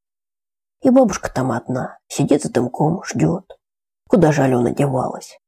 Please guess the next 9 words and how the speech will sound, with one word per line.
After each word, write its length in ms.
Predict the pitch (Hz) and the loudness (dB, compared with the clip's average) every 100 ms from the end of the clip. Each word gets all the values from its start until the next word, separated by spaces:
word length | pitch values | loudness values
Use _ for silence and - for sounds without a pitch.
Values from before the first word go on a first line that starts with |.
| _ - | _ 0
В 100 | 226 | 4
юнацкий 380 | 214 208 - | 4 2 -2
кружок 400 | 202 190 202 240 | 2 2 4 0
пошла. 520 | - - - 180 196 - _ _ _ _ _ _ | 0 -4 -2 -2 -2 -10 _ _ _ _ _ _
А 140 | - - | -2 0
дом-то 340 | 143 135 135 | 2 0 0
не 140 | 143 123 | 0 0
оставишь 480 | - - - 160 | -4 -6 -4 -2
открытым. 680 | 170 - 160 165 - 170 | -2 0 0 0 -2 -8